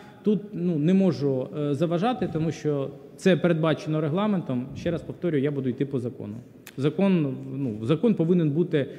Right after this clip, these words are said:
подобається він мені, не подобається, але точно одним для всіх.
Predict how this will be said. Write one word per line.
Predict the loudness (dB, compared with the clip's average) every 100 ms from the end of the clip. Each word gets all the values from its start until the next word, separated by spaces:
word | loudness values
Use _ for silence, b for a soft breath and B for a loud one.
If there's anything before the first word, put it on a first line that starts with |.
| B
подобається | 4 6 6 6 4 2
він | 0 0
мені, | 0 0 -2 -8 -16 -8 -6
не |
подобається, | -2 0 2 2 2 0 -4 -4
але | -4
точно | 0 -2 -2 -2
одним | 0 -2
для | -4
всіх. | -6